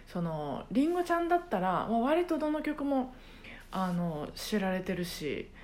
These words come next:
あの、すごい人気だし、そうやってこう、レパートリーに加えて、あの、みんなの前で歌うこともできるし、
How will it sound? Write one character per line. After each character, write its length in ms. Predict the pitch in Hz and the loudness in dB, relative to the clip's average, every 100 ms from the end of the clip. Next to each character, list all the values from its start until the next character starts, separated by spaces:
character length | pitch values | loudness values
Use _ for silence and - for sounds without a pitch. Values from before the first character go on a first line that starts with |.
| - - | -18 -12
あ 180 | 151 151 | -8 -6
の、 280 | 143 139 - - - - - - - - - - - | -6 -6 -8 -12 -20 -20 -20 -20 -20 -20 -20 -16 -10
す 200 | - 208 | 0 4
ご 100 | 214 | 6
い 60 | |
人 240 | 170 175 175 | 4 2 0
気 120 | 180 | -2
だ 140 | 170 | -2
し、 300 | 170 160 - - - - - | -2 -4 -6 -6 -14 -14 -14
そ 200 | - - | -8 -2
う 20 | 262 | 0
や 80 | |
っ 40 | 254 | 0
て 160 | 262 | 0
こ 200 | 254 240 | 0 2
う、 60 | 240 | 2
レ 100 | 247 | 2
パ 200 | 247 302 | 2 2
ー 40 | |
ト 100 | 294 | 2
リ 60 | 233 | 4
ー 40 | |
に 100 | 208 | 2
加 340 | 202 233 233 233 | 0 -2 0 0
え 80 | 233 | 0
て、 480 | - 294 247 156 - - - | -2 0 2 0 -4 -14 -8
あ 140 | 175 | -2
の、 100 | 170 | 0
み 120 | 175 196 | 2 4
ん 60 | |
な 100 | 196 | 4
の 80 | 185 | 2
前 160 | 165 151 | 0 -2
で 60 | |
歌 280 | 156 165 175 | -4 -2 0
う 60 | 175 | 0
こ 120 | 175 | -2
と 100 | 247 | 2
も 140 | 240 | 4
で 120 | 226 214 | 6 2
き 140 | 269 | 0
る 100 | 262 | -2
し、 460 | 254 - 320 226 | -2 -2 2 2